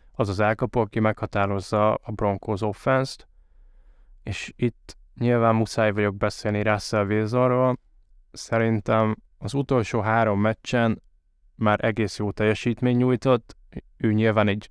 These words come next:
jó irányító. Tehát, hogy a legtöbb N F L csapat még mindig, főleg idén, szeretne egy Russell Wilsont a saját csapatában tudni. Nyilván kell egy olyan stáb köré, aki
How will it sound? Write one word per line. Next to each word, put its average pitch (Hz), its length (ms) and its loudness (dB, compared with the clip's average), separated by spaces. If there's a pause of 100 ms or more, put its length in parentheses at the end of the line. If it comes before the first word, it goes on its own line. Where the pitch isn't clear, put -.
(160)
jó - 460 -4
irányító. 101 880 -2 (500)
Tehát, - 160 -16
hogy 104 100 -2
a 101 40 0
legtöbb 104 400 0
N 101 120 2
F - 80 -8
L 110 80 2
csapat 107 380 -4
még 104 160 2
mindig, 104 480 0
főleg 98 440 -4
idén, 101 400 -2 (360)
szeretne 101 680 0
egy 107 240 -4
Russell 98 420 0
Wilsont 98 380 -4
a 104 40 -6
saját 98 320 -2
csapatában 110 680 -2
tudni. 123 420 -2 (760)
Nyilván 117 500 4
kell 107 400 2
egy 98 220 0
olyan 104 280 2
stáb 104 440 -2
köré, 120 360 2
aki 104 540 -2